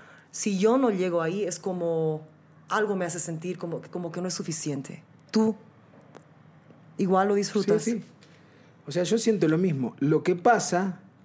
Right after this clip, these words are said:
Speaker 2: es que eso también es una trampa.
Speaker 1: Mm.
Speaker 2: Eso también es una trampa. Porque...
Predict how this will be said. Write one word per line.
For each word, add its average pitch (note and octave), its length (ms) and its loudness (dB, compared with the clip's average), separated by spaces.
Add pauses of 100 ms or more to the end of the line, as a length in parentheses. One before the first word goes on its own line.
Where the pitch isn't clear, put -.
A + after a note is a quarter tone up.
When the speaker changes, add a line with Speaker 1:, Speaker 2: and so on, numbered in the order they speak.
(1200)
Speaker 2:
es D#3+ 160 0
que A#3 140 4
eso G#3 160 4
también E3 340 4
es D3 160 -2
una B2 180 -2
trampa. A2+ 520 -4 (800)
Speaker 1:
Mm. D#3 840 -8
Speaker 2:
Eso E3 160 2
también C3+ 320 0
es A#2 120 -4
una A2 160 -4
trampa. G#2 380 -6
Porque... D3 1120 2